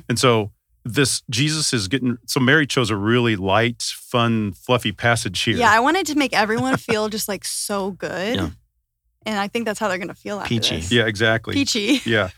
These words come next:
Speaker 1: So you have to give up your own way, according to the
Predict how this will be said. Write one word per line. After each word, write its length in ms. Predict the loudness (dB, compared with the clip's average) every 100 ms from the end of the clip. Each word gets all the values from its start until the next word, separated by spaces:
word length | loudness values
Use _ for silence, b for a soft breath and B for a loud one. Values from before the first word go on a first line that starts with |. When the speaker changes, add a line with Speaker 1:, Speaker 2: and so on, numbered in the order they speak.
| _
Speaker 1:
So 260 | 0 0 0 -4
you 160 | 0 2
have 160 | 2
to 160 | 2 -2
give 260 | 0 2 2
up 140 | 2
your 160 | 2 4
own 260 | 4 4
way, 380 | 2 0 0 -4
according 380 | -8 -4 -2 0
to 80 | -2
the 100 | -4